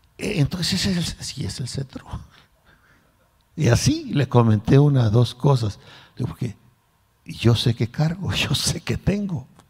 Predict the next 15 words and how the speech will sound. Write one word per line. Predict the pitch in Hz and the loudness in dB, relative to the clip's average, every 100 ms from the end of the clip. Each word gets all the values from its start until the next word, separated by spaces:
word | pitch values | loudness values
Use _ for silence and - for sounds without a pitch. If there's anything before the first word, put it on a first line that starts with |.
| _ _ _ _ _ _ _ _ _ _ _ _ _ _ _ _ | _ _ _ _ _ _ _ _ _ _ _ _ _ _ _ _
En | 82 - - 127 | -16 -14 -2 0
el | 90 85 | 2 4
mundo | 92 131 160 | 6 8 10
espiritual | - - 170 165 - 131 135 170 - - | 8 6 2 2 2 4 4 2 -6 2
eso | 156 190 - - 113 101 - _ - - - _ _ - | 4 4 2 -2 -4 -4 -10 _ -20 -20 -20 _ _ -4
es | 110 113 | -2 0
muy | 110 123 143 139 | 2 2 2 0
evidente. | 123 123 117 175 165 - - - _ _ - _ _ _ _ _ _ _ _ _ 165 | -2 -2 0 0 0 -6 -12 -16 _ _ -20 _ _ _ _ _ _ _ _ _ -2
Y | |
uno | 202 247 | -2 -4
piensa | - 147 165 - 175 | -6 -6 -6 -8 -8
que | 147 | -8
todo | - - 139 139 | -4 0 2 2
es | 139 - - | 2 0 -2
físico | 135 160 - - - - - 156 | 0 0 -2 -6 -8 -6 -4 -4